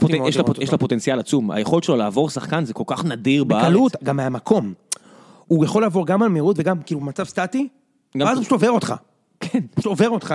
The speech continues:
Speaker 2: כאילו,
Speaker 1: הוא
Speaker 2: באחד
Speaker 1: מ-,
Speaker 2: על אחד על
Speaker 1: זה,
Speaker 2: המקום.
Speaker 1: זה לא רק מהירות, זה גם טכניקה, זה כל כך חסר בארץ, זה כל כך, אתה יודע,
Speaker 2: נכון.
Speaker 1: אתה רואה מישהו כמו דור אלו, שעשה מלא רעש והגיע, ואתה אומר,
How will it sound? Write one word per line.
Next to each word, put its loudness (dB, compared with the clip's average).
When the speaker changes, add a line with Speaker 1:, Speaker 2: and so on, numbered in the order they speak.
Speaker 2:
כאילו, -2
Speaker 1:
הוא -6
Speaker 2:
באחד 2
Speaker 1:
מ-, 0
Speaker 2:
על -2
אחד 0
על 0
Speaker 1:
זה, -2
Speaker 2:
המקום. 2
Speaker 1:
זה 2
לא 2
רק 0
מהירות, 0
זה -4
גם -2
טכניקה, -4
זה -6
כל -6
כך -6
חסר -4
בארץ, -2
זה -4
כל -4
כך, -10
אתה -2
יודע, -12
Speaker 2:
נכון. -2
Speaker 1:
אתה -2
רואה 0
מישהו -2
כמו 0
דור 0
אלו, -2
שעשה -4
מלא 0
רעש -4
והגיע, -2
ואתה -4
אומר, -4